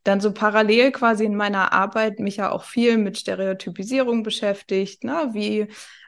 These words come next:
ähm, ja, entstehen eben beispielsweise auch Vorurteile? Was, was tun wir? Wie reagieren wir dann auch ganz oft? Also in Hinblick auf Widerstände,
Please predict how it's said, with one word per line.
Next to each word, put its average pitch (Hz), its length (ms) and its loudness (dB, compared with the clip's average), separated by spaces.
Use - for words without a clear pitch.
ähm, 196 680 -2
ja, 214 260 4
entstehen 226 600 2
eben 208 240 -2
beispielsweise 196 720 -4
auch - 80 -6
Vorurteile? 202 960 0
Was, - 460 -6
was 196 200 -4
tun 247 360 2
wir? 226 260 0
Wie 220 100 0
reagieren 214 720 2
wir 220 140 0
dann 208 220 -2
auch - 200 -4
ganz 208 240 -2
oft? - 380 -4
Also 185 300 0
in 190 520 -4
Hinblick 202 460 0
auf 185 200 -4
Widerstände, 208 800 -2